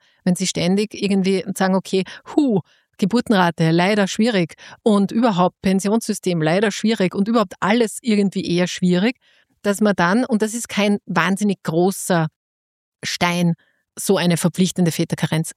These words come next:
das ist, glaube ich, da haut's noch nicht die Republik zusammen, aber irgendwas, ähm,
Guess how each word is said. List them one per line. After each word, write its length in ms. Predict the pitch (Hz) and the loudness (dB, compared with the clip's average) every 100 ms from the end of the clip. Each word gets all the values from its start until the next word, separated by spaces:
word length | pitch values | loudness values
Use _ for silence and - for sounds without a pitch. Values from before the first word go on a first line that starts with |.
| - | -2
das 180 | 175 202 | -2 0
ist, 180 | 190 | -6
glaube 220 | - 170 170 | -2 -2 0
ich, 80 | |
da 260 | - 165 - | -2 -2 0
haut's 320 | 175 185 - | 0 0 -2
noch 220 | 196 170 | -2 0
nicht 240 | 190 190 - 185 | 0 0 -4 -4
die 80 | |
Republik 560 | 175 175 170 190 185 - | -2 -2 -2 -2 -2 -4
zusammen, 420 | 180 - 165 180 214 _ _ _ - | -6 -2 0 0 -2 _ _ _ -2
aber 360 | 190 185 180 - _ | 2 2 2 -2 _
irgendwas, 680 | 226 277 262 190 180 190 - - | -2 0 0 0 0 -2 -12 -2
ähm, 300 | 180 180 | 0 2